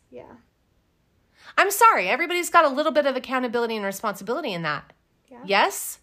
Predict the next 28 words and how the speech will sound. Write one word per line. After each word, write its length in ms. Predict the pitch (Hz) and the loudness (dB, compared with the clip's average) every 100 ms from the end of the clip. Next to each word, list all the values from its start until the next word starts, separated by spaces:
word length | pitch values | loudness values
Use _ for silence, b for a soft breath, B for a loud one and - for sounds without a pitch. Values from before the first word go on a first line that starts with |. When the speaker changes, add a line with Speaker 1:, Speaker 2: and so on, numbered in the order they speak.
| _ | _
Speaker 1:
I 180 | 254 233 | -16 -14
mean, 260 | 247 247 233 | -12 -12 -12
I 140 | 226 | -12
agree. 320 | 247 277 254 285 _ _ _ _ _ _ - | -14 -12 -12 -12 _ _ _ _ _ _ 0
Speaker 2:
And 140 | 294 | 0
here's 280 | 285 381 415 | 2 0 0
the 160 | 403 311 | 2 4
other 240 | 311 320 | 4 0
thing, 360 | 311 175 147 165 b b - | -4 -6 -6 -14 b b -6
is 160 | 233 - | -6 0
her 180 | 285 | 0
biological 800 | 214 185 214 285 269 226 294 302 | 0 0 2 4 6 4 4 0
father, 340 | 302 311 311 320 | 4 4 4 0
Colin, 600 | - 214 208 240 339 392 _ _ _ _ _ _ _ _ _ - | 0 0 2 0 -2 -6 _ _ _ _ _ _ _ _ _ -10
remember 300 | 175 220 269 | -6 -4 -2
who 160 | 285 | -4
he 240 | 247 277 339 | -4 -4 0
is? 480 | 370 392 392 - - _ _ _ _ _ _ _ | 0 0 -4 -10 -14 _ _ _ _ _ _ _
He 160 | - | 0
was 240 | - 254 196 | 2 2 0
never 720 | 226 269 285 320 311 311 - - | 2 4 4 4 4 4 -2 -2
contacted. 800 | 262 240 226 196 170 - 117 - _ _ _ _ _ | 2 2 0 -2 -2 -6 -10 -14 _ _ _ _ _
Speaker 1:
Then 260 | 254 240 240 | -14 -10 -8
nobody 300 | 240 233 254 | -8 -6 -6
ever 240 | 226 240 | -6 -8
contacted 360 | 233 226 294 294 | -10 2 2 4
Speaker 2:
Ever. 260 | 233 226 220 | 4 4 4
Speaker 1:
Colin? 400 | 214 208 220 269 | -4 -10 -12 -14